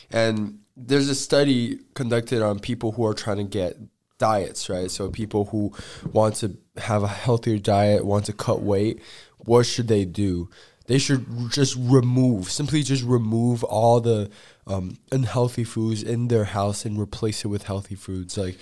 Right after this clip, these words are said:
replace candies with fruits and all that. And it turns out it's so easy because, because it, it, this is a matter of, like, e-, easiness versus difficult. Like, we do what we s-, what we s-, see we can, and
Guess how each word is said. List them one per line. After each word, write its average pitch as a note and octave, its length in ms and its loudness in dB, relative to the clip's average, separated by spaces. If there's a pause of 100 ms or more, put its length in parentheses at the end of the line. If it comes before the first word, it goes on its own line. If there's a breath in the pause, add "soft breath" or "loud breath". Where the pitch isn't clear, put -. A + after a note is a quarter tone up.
(240 loud breath)
replace A2 400 -2
candies A#2 640 -2
with G2+ 180 -4
fruits A2 540 -4
and G2+ 80 -2
all G2+ 160 0
that. G#2 280 -2 (300 loud breath)
And A#2 140 -2
it B2+ 100 -4
turns D3+ 360 2
out C3 360 4 (240 loud breath)
it's - 160 -2
so D#3+ 160 2
easy D3 560 -2
because, C3+ 340 2
because C#3 360 0
it, D3 200 0
it, D#3 680 -10
this D#3+ 160 -4
is E3 100 2
a B2 220 4
matter B2+ 320 4
of, A2+ 180 2
like, G#2+ 160 0 (120)
e-, C3+ 240 -2 (120)
easiness B2 580 2
versus A2+ 640 -2 (220 loud breath)
difficult. A#2 460 0
Like, G2 260 -4 (280 loud breath)
we C3 200 4
do C3 260 4
what B2+ 220 4
we G#2 140 -2
s-, - 420 -8
what A#2+ 160 2
we A2+ 140 2
s-, - 220 -4 (140)
see B2+ 240 -2
we A2+ 100 0
can, G2+ 280 -2
and F#2+ 280 -6